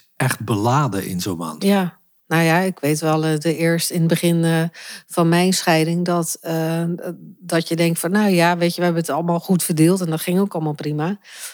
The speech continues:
Speaker 2: En dan ineens ben je toch alleen op zo'n tweede of eerste
Speaker 1: Ja.
Speaker 2: kerstdag en dat, ja, doet gewoon zeer. Dan, dan is het gewoon niet meer compleet. Dus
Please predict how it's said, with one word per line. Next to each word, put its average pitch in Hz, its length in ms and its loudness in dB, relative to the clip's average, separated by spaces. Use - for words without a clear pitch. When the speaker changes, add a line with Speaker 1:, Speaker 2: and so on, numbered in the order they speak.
Speaker 2:
En 170 140 2
dan 175 180 4
ineens 180 360 2
ben 175 160 0
je 175 100 4
toch 175 320 -2
alleen 185 380 0
op 143 120 -6
zo'n 143 200 -6
tweede 156 320 -2
of 151 80 -8
eerste 160 360 0
Speaker 1:
Ja. 131 100 4
Speaker 2:
kerstdag 151 440 0
en 196 120 0
dat, 175 280 0
ja, 262 140 -2
doet 170 220 0
gewoon 143 300 -2
zeer. 208 460 0
Dan, 165 280 0
dan 165 460 -2
is 185 140 -4
het 202 120 0
gewoon 185 260 4
niet 208 240 4
meer 185 220 2
compleet. 175 680 2
Dus 190 300 0